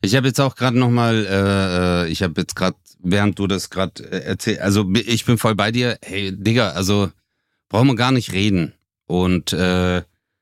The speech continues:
ich hab jetzt grad auch noch mal auf Insta geguckt. Äh, er hat sogar noch ein,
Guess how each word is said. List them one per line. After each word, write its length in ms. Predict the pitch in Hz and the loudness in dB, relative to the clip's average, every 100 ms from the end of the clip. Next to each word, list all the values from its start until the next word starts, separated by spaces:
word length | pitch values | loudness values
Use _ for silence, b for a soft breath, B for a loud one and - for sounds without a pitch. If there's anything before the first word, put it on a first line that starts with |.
| _ _ _ _ _ _ _ 107 110 | _ _ _ _ _ _ _ 0 0
ich 140 | 117 120 | 2 2
hab 80 | 139 | 2
jetzt 180 | 135 | 0
grad 180 | - 135 | 0 2
auch 80 | 127 | 2
noch 100 | 131 | 2
mal 160 | 131 123 | 2 0
auf 160 | 110 | -4
Insta 560 | - 139 151 - 156 147 | -2 0 2 0 0 0
geguckt. 680 | 127 131 - 160 - - - - | -2 -2 0 -2 -4 -10 -8 -2
Äh, 500 | 110 107 107 104 101 - | 0 2 2 0 -2 -4
er 160 | 104 104 | -2 0
hat 140 | 120 | 0
sogar 240 | 127 113 117 | 0 0 2
noch 240 | 113 - - | 0 -4 -4
ein, 480 | 98 104 104 101 | 0 2 2 2